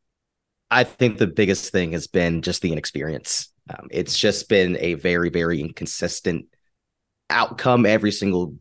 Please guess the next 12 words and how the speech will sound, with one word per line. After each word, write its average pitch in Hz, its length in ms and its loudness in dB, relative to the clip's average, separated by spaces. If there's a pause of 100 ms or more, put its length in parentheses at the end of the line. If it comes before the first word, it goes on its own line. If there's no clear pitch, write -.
not 107 180 0
even 92 300 2
game, 92 460 2
but 87 120 0
even 78 300 -4
play 82 440 -4
to 73 100 -10
play, 85 360 -2
down 73 300 -4
to 69 80 -16
down. 67 460 -8 (640)
Uh, 50 260 -8